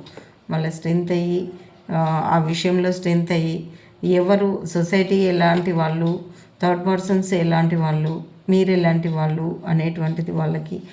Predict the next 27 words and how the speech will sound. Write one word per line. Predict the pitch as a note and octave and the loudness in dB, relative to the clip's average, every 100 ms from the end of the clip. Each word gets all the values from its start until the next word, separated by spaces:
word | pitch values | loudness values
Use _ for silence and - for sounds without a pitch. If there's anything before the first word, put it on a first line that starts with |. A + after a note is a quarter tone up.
| - - - | -20 -16 -2
తెలిసొచ్చింది. | E3+ E3+ F3 E3+ - D#3 D#3 D#3+ - - | 0 2 0 -2 -2 -2 0 -2 -6 -2
అందుకనే | F3 F3+ F3 E3+ F3 G3+ - - - | 2 2 2 0 0 -4 -14 -16 -2
మీకు | E3 E3+ E3+ G3+ A3+ - - | 2 2 2 -2 -4 -12 -4
మ్యారేజ్ | F3 E3+ F3+ - | 0 2 0 -2
కమిట్మెంట్ | E3+ E3+ E3 E3+ E3 | 0 0 0 0 0
ఇవ్వాలని | D#3+ D#3 D#3 D#3 D#3 | -2 -2 0 0 0
అని | D#3 | -2
చెప్పేసి | D#3 D#3 - E3+ F3+ | -4 -6 -4 -4 -2
అనుకుంటూ | E3 D#3 E3+ E3+ E3 | -2 -2 -2 -2 0
ఉన్నారు. | D3+ D3+ D3+ D#3 D#3+ - - - - - - | -2 -2 -4 -4 -6 -8 -20 -20 -20 -16 -4
ఆ, | E3+ E3+ E3+ | 2 2 4
that | E3+ E3+ F3 | 2 2 0
our | G3 | 0
situation, | A3 A3+ G3+ G#3+ G#3 G3+ G#3 G3 - - - _ | 0 -2 0 2 2 2 0 0 -4 -18 -20 _
ఇగో | F3+ F3 F3+ | -2 2 2
మీ | F#3+ F#3 | 4 4
మధ్యలో | G3 G3+ F#3+ G3+ | 4 4 2 2
గొడవలు | F#3+ F3+ F3+ F#3 F3+ | 2 2 2 2 2
రావడానికి | E3+ E3 E3 E3 E3+ F#3 | 2 2 2 0 0 -2
థర్డ్ | E3+ D#3+ E3 | -2 -2 -2
పర్సన్సే | E3+ E3 - E3+ E3+ F3 | -2 -2 -2 -2 0 -2
కదా | E3 D#3 D#3 | -2 -2 0
అని | D#3 E3 D#3 | 0 0 -2
చెప్పేసి | E3 - D#3+ - F3 | -2 -4 -4 -4 -4
ఇప్పుడైతే | E3+ - E3+ E3 E3+ | -4 -4 -4 -2 -2
ఓవర్గా | E3+ D#3+ E3 E3+ F3+ | -2 -2 -4 -4 -4
థింకింగ్ | F3 E3 E3 F3+ | -2 -4 -2 -4